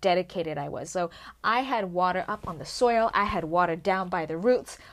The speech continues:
I was dedicated to keeping this plant alive. And you know what killed it?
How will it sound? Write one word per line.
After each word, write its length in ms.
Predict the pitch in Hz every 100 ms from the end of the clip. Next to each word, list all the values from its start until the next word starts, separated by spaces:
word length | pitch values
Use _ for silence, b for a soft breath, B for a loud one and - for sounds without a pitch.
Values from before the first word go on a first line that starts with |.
| B -
I 160 | 262
was 180 | 190 165
dedicated 640 | - 226 220 214 240 233
to 60 | -
keeping 320 | - 214 202
this 160 | 185 -
plant 340 | - 214 208
alive. 340 | 233 233 220 226 B B
And 180 | 185 180
you 60 | 208
know 140 | 233
what 200 | 233 -
killed 240 | 277 254
it? 180 | 302 294